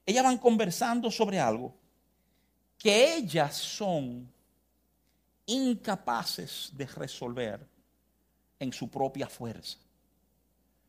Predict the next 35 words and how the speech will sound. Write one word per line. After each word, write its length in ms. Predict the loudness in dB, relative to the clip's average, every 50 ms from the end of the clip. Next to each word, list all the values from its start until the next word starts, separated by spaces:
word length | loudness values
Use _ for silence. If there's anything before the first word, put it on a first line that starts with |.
| _ _
Por 120 | -2 0 0
eso 160 | 0 0 0
es 60 | -2
un 100 | -2 -4
tema. 260 | -4 -6 -6 -8 -10 -14 _ _ _ _ _ _ _ _ _ _ _ _ _ _ -20 -20 _ _ _
El 160 | 2 2 4
tema 260 | 4 4 6 8 8 8
gira 280 | 6 4 4 6 6
alrededor 560 | 6 6 4 0 0 4 6 8 8 8 8
de 80 | 6 4
aquello 420 | 2 2 2 2 2 2 0 -2
que 100 | -6 -8
nosotros 360 | -10 -6 -6 -6 -4 -4 -4 -4
no 100 | -4 -4
podemos 340 | -4 -6 -8 -8 -8 -10
hacer. 240 | -12 -12 -14 -14 -16 _ _ _ _ _ _ _ _ _ _ _ _ _ _ _ _ _ _ _ _ _ _ _ _
¿Quién 160 | -6 -4 -2
la 80 | -2 -2
va 60 | -2
a 60 | -2
quitar? 280 | -4 -4 -4 -4 -4 -4
¿Cómo 220 | -4 -4 -2 0
lo 60 | 0
vamos 240 | 0 0 0 0 0
a 40 | 0
mover? 180 | 0 0 0
¿Estarán 260 | 0 -2 -4 -4 -4 -4
los 120 | -4 -4
soldados 420 | -4 -4 -4 -4 -4 -4 -6 -6
ahí? 80 | -6 -6
¿No 120 | -6 -6
estarán 200 | -6 -6 -4 -4
los 80 | -4 -4
soldados 420 | -4 -2 -2 0 0 0 -2 -2
ahí? 200 | -2 -2 -2 -2